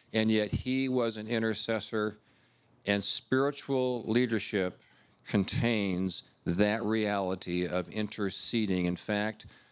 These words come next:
I believe it's one of the highest spiritual callings that there is. Do we believe in intercession? Do we really believe in it?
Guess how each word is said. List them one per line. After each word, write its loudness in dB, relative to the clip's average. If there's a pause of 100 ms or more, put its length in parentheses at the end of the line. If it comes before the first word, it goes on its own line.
(120)
I 2
believe 0
it's -4
one -2
of -2
the -2 (160)
highest -2
spiritual 0 (120)
callings 0
that 4
there 0
is. -4 (1120)
Do 6
we 4
believe 2
in 2
intercession? -2 (1120)
Do 4
we 2
really 0
believe -2
in -4
it? -10